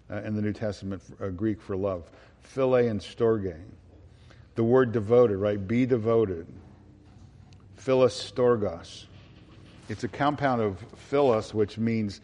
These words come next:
friend or friendly, friendship love, and then storge, which means natural or family love. So philos storgos really means a mutual love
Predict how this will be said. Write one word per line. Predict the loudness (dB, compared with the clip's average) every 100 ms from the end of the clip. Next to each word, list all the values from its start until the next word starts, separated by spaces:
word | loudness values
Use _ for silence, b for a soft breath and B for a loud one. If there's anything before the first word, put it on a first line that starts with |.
| B B -20
friend | -4 0 0 0
or | -2
friendly, | -2 -2 0 -2 -4
friendship | -8 -6 -2 -2 -2 -4 -4
love, | -4 -4 -2
and | -4
then | -4 -6
storge, | -8 -2 0 2 0 -2 -2 -8 B B B
which | -10 -6
means | -4 -4 -4
natural | -4 -4 -4 -4 -4
or |
family | -4 -4 -2 -4
love. | -4 -8 -16 _ _ b b b b -6
So | -6
philos | -2 0 0 0
storgos | -2 2 4 2 0 -2
really | -2 0
means | 0 -2
a | 0
mutual | 0 0 -2 0 2
love | 2 2 -2